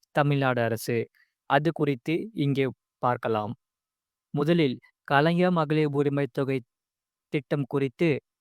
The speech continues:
அரசு கொடுத்துள்ள அப்டேட். இரண்டாயிரத்தி இருபத்தி மூன்றாம் ஆண்டு முதல் செயல்படுத்தப்படும் இத்திட்டத்தால் என்ன மாற்றம்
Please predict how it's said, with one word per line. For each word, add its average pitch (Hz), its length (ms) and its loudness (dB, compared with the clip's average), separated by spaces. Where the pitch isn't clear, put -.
அரசு 151 420 4
கொடுத்துள்ள 135 480 0
அப்டேட். 123 420 -4
இரண்டாயிரத்தி 185 640 4
இருபத்தி 156 440 0
மூன்றாம் 147 520 2
ஆண்டு 127 260 0
முதல் 127 320 2
செயல்படுத்தப்படும் 143 920 -2
இத்திட்டத்தால் 135 800 -2
என்ன 190 380 4
மாற்றம் 151 540 2